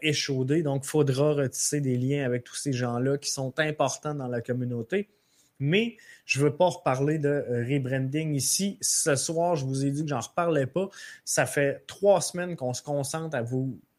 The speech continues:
jaser de soccer et, euh, c'est ce qu'on va faire. Mathieu nous dit, « Camacho est un bon joueur. Trop d'erreurs, mais techniquement très bien. »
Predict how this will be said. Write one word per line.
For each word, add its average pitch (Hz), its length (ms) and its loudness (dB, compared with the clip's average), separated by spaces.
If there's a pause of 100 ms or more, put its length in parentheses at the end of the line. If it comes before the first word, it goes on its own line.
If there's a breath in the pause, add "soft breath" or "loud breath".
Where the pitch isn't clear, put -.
(300)
jaser 160 540 4
de 185 60 2
soccer 160 480 2 (400 loud breath)
et, 131 320 -4
euh, 117 80 -2
c'est 143 240 0
ce - 80 -4
qu'on 131 140 -4
va 120 120 2
faire. 117 300 -6 (800)
Mathieu 220 460 6
nous 202 140 6
dit, « 170 240 2
Camacho 233 840 2
est 170 260 2
un 180 260 4
bon 143 400 4
joueur. 127 420 0 (280 soft breath)
Trop 262 260 2
d'erreurs, 196 580 6
mais 143 260 -2
techniquement 156 580 0
très 135 240 0
bien. » 117 220 -6